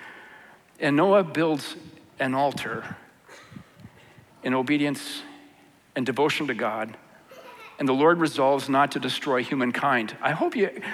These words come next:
read through chapter six through nine in Genesis on your own and recognize how chapter six mirrors chapter eight.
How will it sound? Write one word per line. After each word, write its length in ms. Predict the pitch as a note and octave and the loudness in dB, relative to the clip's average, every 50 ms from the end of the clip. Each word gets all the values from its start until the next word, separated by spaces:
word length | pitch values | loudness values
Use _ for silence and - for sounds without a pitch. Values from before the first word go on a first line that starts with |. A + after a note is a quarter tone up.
| - - | -8 -4
read 280 | - D3 D#3 F3+ F#3 E3 | 2 4 4 4 4 2
through 220 | - - E3+ E3 | 0 0 0 0
chapter 380 | D#3 - D#3 C#3+ D3+ D3 - C3 | 2 4 4 4 4 4 0 -4
six 280 | - - - D3 C#3+ - | -4 -2 -2 -2 -2 -2
through 220 | - - C#3+ C#3 | -2 0 0 2
nine 260 | C3 C3+ C#3+ D3 C#3+ | 4 4 4 4 2
in 80 | C3+ B2 | 0 0
Genesis 480 | - C#3 C3+ C#3 D3 D3 - C3+ - | 0 0 0 0 0 -2 -4 -6 -4
on 140 | - C3+ C3 | -2 -2 0
your 180 | B2+ B2 C3 C3 | 0 0 0 0
own 140 | C3 C3 B2+ | 0 0 0
and 140 | B2+ B2 | 0 2
recognize 440 | C3+ D3+ D#3 - D#3 C#3+ C3+ C3 - | 0 2 2 2 2 2 2 2 2
how 120 | - B2+ A#2+ | 0 0 0
chapter 500 | - - E3+ D#3 E3+ - - - - - - - - | 0 0 0 0 0 0 0 -2 -2 -4 -10 -16 -14
six 480 | - - - - G3 E3 - - - - - - - - - - | -14 -12 -4 -2 -2 -2 -2 -4 -8 -10 -12 -12 -12 -12 -10 -6
mirrors 500 | B2 C3 C#3 D#3+ E3+ E3+ D#3 C3+ A2+ - | -2 2 4 4 4 6 4 2 0 0
chapter 520 | - - - C3 C3 C3 - - C3+ - - - | -4 0 2 2 2 2 2 -4 -4 -4 -4 -6
eight. 340 | C3+ B2 A2+ A2 - - | -4 -4 -6 -6 -8 -14